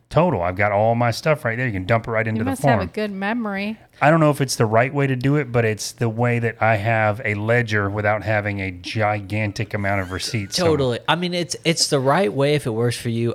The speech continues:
Speaker 3: I mean, what I tell folks with this, and I'll segue, this was gonna be the second thing I was gonna talk about, is bookkeeping, kind
Speaker 1: That's
Speaker 3: of
Speaker 1: it.
Speaker 3: more generally.
Speaker 1: Yeah.
Speaker 2: Okay.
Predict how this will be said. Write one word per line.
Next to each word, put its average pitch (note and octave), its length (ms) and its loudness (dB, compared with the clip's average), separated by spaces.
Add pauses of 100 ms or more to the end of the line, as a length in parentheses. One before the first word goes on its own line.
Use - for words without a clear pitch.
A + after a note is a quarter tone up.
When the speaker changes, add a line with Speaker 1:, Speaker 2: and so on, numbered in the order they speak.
Speaker 3:
I B2+ 60 0
mean, B2+ 240 -2 (320)
what C3 180 -2
I D3 100 2
tell E3+ 220 -2
folks B2+ 320 0
with B2 80 -4
this, A#2 200 -2
and C3 180 -2
I'll C#3 100 4
segue, B2+ 400 0
this A2+ 180 -2
was A#2 140 -6
gonna A#2 140 -6
be A2 100 -4
the G2 80 -6
second B2 300 -4
thing A2 120 -10
I G2 40 -8
was F#2+ 100 -10
gonna G2 100 -14
talk G#2 160 -10
about, - 220 -14
is G2 140 -10
bookkeeping, G#2+ 800 -10
kind A2 240 0
Speaker 1:
That's G#2 100 -2
Speaker 3:
of D#3+ 60 4
Speaker 1:
it. - 20 4
Speaker 3:
more G#2+ 120 2
generally. A#2 560 0
Speaker 1:
Yeah. A#2 320 2
Speaker 2:
Okay. G#3 200 -8